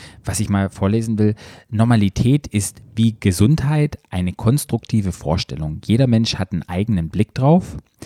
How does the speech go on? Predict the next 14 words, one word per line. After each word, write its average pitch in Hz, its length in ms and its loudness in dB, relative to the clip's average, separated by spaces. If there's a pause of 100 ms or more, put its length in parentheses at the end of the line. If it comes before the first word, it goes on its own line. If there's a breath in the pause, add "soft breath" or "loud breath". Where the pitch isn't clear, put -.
(140 loud breath)
Fixe - 380 0
Normalität 117 720 0
ist - 180 -12
fragwürdig. 120 720 -2 (180 soft breath)
Wo 104 100 -4
fängt 101 280 -4
das 87 160 -4
Normale 80 480 -2
an 147 280 2 (120)
und 95 180 -4
wo 90 60 0
hört 90 260 0
es 101 140 -6
auf?" - 340 -8